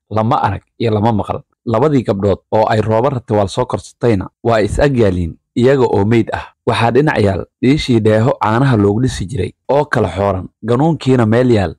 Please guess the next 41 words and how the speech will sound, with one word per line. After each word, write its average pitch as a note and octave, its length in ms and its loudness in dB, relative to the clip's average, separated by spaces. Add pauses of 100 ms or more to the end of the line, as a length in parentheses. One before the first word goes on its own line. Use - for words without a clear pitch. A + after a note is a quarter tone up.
(200)
dhiishiina A#2+ 440 0
ay G#2+ 140 -2
meel A2 200 2
ku B2+ 120 -4
tuuran G2+ 340 0
tahay. - 220 -10 (240)
Caanihii B2 460 4
yaraa F#2+ 300 2
ee A2 120 2
ka C#3+ 160 -4
harayna A2+ 380 2 (200)
mar D#3 140 0
hore A2 300 0
ayay A2 200 2
dhulka C3 240 0
ku - 160 -4
qubteen. - 460 -4 (220)
Quraansho, A2+ 540 0 (160)
uunrays A#2 600 0 (140)
iyo A#2 160 2
shimbiro B2+ 400 0
soo B2+ 200 -2
raacay G2+ 420 -2 (220)
qoyaanka B2+ 400 2
caanaha, A#2 460 -2 (160)
iyaguna C3 380 2
way A2+ 180 4
dhinteen F#2+ 420 -6 (260)
oo A2+ 100 2
goobta B2 420 -2
ayay G#2+ 160 2
wada G#2 200 2
daadsan G#2 400 0
yihiin. E2+ 280 -4 (220)
Naf D3+ 280 -2
walba G2+ 300 0
oo A#2+ 220 2
urisayna G2+ 460 -4 (200)
suntaas C#3 480 -4
halaagga A2+ 400 0
ah - 220 -10